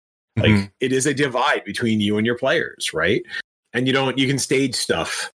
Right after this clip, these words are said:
Speaker 2: Yeah, Savage Worlds also allows for, like, the players to, if I remember, I haven't played it a lot, um, like, maybe two games ever.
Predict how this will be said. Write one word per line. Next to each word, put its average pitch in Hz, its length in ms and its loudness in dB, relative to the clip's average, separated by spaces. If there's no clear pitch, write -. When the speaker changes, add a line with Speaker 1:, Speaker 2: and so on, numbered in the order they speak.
Speaker 2:
Yeah, 156 100 0
Savage 180 380 0
Worlds 156 300 -2
also 135 340 0
allows 110 640 0
for, 98 400 0
like, 92 240 0
the - 60 -2
players 110 720 -2
to, 92 360 2
if - 120 -6
I 101 80 4
remember, 95 720 0
I 127 40 2
haven't 127 140 0
played 107 220 0
it 92 60 -2
a 90 40 0
lot, 80 360 -2
um, 82 380 0
like, 85 200 0
maybe 92 160 -2
two - 240 -20
games 80 400 -2
ever. 80 320 -2